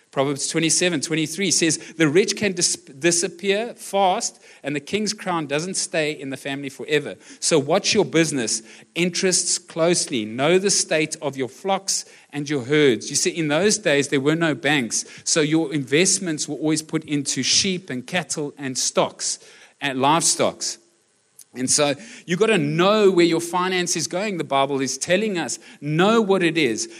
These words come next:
And so here are four quick facts that would help you, is if you ever want to get control of your finance, it's saying, "I need to know what I own. I need to know what I earn.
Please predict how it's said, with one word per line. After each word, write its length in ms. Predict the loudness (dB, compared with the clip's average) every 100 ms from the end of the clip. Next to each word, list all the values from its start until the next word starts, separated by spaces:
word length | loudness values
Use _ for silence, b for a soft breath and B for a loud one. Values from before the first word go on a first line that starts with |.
| B
And 100 | -2
so 140 | 0
here 200 | 2 4
are 100 | 2
four 260 | 2 4 4
quick 300 | 4 -2 -2
facts 400 | -4 -4 -2 -4
that 120 | -4
would 140 | -6 -4
help 400 | 0 0 0 0
you, 260 | 0 0 B B
is 160 | -4 -4
if 120 | -4
you 160 | -6 0
ever 320 | 0 4 2
want 360 | 2 -2 -2 -2
to 100 | -2
get 440 | 0 -2 -4 -14
control 520 | -8 -2 2 4 6 4
of 100 | 2
your 100 | -2
finance, 540 | 0 0 0 -2 -4 B B
it's 160 | -4 0
saying, 420 | 2 2 2 -2 B B
"I 120 | -2
need 380 | 0 0 0 0
to 120 | 0 0
know 600 | 2 2 4 4 2 -2 -4
what 180 | 0 2
I 180 | 2 2
own. 420 | 2 2 0 -6 -18 _ _ _ _ _
I 80 | -2
need 240 | 2 2 2
to 120 | 0
know 200 | 2 4
what 160 | 4 2
I 140 | 2
earn. 460 | 2 2 2 -4